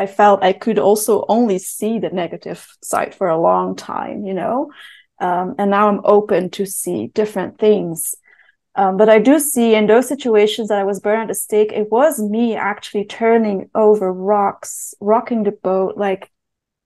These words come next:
correcting what I felt was, or at least share my corrections with people. Um,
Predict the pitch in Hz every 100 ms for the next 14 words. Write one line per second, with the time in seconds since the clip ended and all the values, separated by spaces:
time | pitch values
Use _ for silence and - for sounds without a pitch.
0 | _ _ _ _ _ _ _ - 247 233
1 | 226 - - 269 233 214 196 226 214 202
2 | 214 214 - 240 196 190 214 214 196 190
3 | 202 - - 226 - 208 269 277 285 -
4 | - 269 311 262 196 - 240 190 214 -
5 | 214 - 208 - - - _ _ 202 208
6 | - 208 208 196 - 202 - _ _ -
7 | 202 202 190 190 196